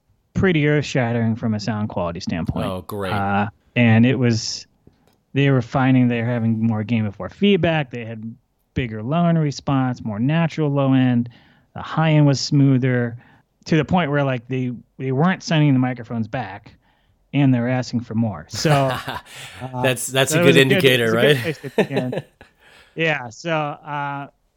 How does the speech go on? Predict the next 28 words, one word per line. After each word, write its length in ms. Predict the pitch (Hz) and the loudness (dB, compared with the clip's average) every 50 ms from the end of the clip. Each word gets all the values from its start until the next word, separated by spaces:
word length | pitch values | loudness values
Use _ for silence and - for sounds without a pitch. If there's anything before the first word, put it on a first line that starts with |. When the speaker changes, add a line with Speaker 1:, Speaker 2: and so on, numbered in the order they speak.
| _ | _
Speaker 1:
and 260 | - 160 165 160 165 160 | -16 -8 -6 -4 -2 -2
then 220 | 156 151 151 151 | -2 -2 -2 -4
the 80 | 143 - | -4 -4
cable, 300 | - 190 185 170 170 160 | -2 -2 0 2 2 0
of 140 | 147 135 | 0 -2
course, 380 | - - 151 147 139 - - - _ _ _ _ _ _ _ _ _ _ _ - | -2 -2 -2 -2 -2 -4 -10 -20 _ _ _ _ _ _ _ _ _ _ _ -8
performed 460 | - 156 135 - - 147 139 135 123 | -8 -8 -6 -6 -4 -2 -2 -2 -2
really 400 | 123 127 143 156 156 147 143 131 | -4 -4 -2 0 0 2 2 0
well, 460 | 123 123 117 113 113 117 117 117 - - | 0 0 -2 -2 -2 -4 -6 -8 -10 -10
um, 500 | 117 117 113 113 117 113 113 110 110 113 - _ _ _ _ _ _ _ _ _ _ _ _ - | -8 -6 -4 -2 -2 0 0 0 -2 -4 -6 _ _ _ _ _ _ _ _ _ _ _ _ 0
and, 560 | 135 131 127 123 120 117 113 117 113 110 117 - _ _ _ _ _ - | 4 4 6 6 4 4 4 4 4 2 0 -2 _ _ _ _ _ -14
uh, 440 | - 104 101 101 101 202 202 202 - | -12 -10 -8 -8 -6 -6 -6 -8 -6
they 140 | - 139 131 | -2 0 2
just 200 | 131 135 127 107 | 2 2 2 0
loved 240 | 101 113 156 190 147 | 0 0 0 0 0
it. 140 | - - - - - - | -2 -6 -10 -16 -12 -8
I 80 | 110 | -6
was, 360 | 117 117 113 110 - - - - _ _ _ _ _ _ - - - | -4 -4 -6 -6 -8 -14 -20 -20 _ _ _ _ _ _ -16 -14 -10
I, 40 | - | -10
I, 580 | 92 101 110 87 - - 101 139 139 135 123 131 - - | -10 -10 -10 -12 -12 -12 -8 -4 -4 -2 -2 -4 -6 -2
I 100 | 120 127 | 0 2
was 500 | 131 123 123 120 117 113 - - - - _ _ _ _ _ _ | 2 4 4 2 2 0 -6 -10 -12 -14 _ _ _ _ _ _
thoroughly 340 | - 185 185 180 170 160 147 | -2 0 2 2 2 2 0
impressed 400 | 139 131 123 - 135 123 - - | 0 -2 -4 -6 -10 -10 -8 -10
with, 160 | 135 120 117 120 _ | -10 -10 -10 -12 _
with 220 | - 127 123 117 113 | -12 -10 -10 -10 -10
how 540 | - - - 135 135 131 127 131 127 123 - - _ _ _ _ _ _ - | -10 -6 -2 0 0 2 0 0 -2 -6 -10 -18 _ _ _ _ _ _ -10
confident 680 | - - 160 147 139 - 123 123 123 120 113 107 - | -4 -2 0 0 0 0 0 0 0 0 -2 -4 -8